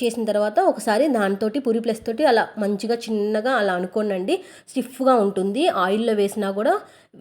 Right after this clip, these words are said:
దేనికి దానికి సపరేట్ ఉంటుందండి. లేయర్స్ కూడా విడిపోవు. ఎడ్జెస్ మాత్రం వాటర్ అప్లై చేసుకోవాలండి. వాటర్ అప్లై చేసుకోకపోతే మాత్రం లేయర్ ఊడిపోతుంది, గుర్తుపెట్టుకోండి. So, మిగిలిన దాన్ని కూడా అలానే చేసుకోండి. ఇక్కడ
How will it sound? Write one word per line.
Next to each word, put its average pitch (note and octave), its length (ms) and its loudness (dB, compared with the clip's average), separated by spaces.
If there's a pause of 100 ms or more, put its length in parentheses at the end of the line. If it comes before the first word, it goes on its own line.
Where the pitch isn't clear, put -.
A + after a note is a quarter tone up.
(180)
దేనికి G#3 280 2
దానికి G3+ 240 -2
సపరేట్ G#3+ 400 0
ఉంటుందండి. F#3+ 440 0 (100)
లేయర్స్ F#3+ 320 0 (140)
కూడా G3 200 -2 (100)
విడిపోవు. G#3 520 -2 (880)
ఎడ్జెస్ A3+ 400 -4
మాత్రం A3 220 0 (100)
వాటర్ G3+ 260 0
అప్లై G#3 240 -2
చేసుకోవాలండి. G3 500 -4
వాటర్ G3+ 240 -2
అప్లై G3+ 220 -2
చేసుకోకపోతే G3 520 -6
మాత్రం F#3+ 280 -4
లేయర్ G3 220 2 (100)
ఊడిపోతుంది, F#3+ 580 -2
గుర్తుపెట్టుకోండి. G3 680 -4 (1800)
So, - 60 -4 (100)
మిగిలిన A3+ 400 -2
దాన్ని G#3 300 -2
కూడా C4 180 2
అలానే G3+ 260 2 (100)
చేసుకోండి. G3 640 -4 (440)
ఇక్కడ G#3+ 180 -4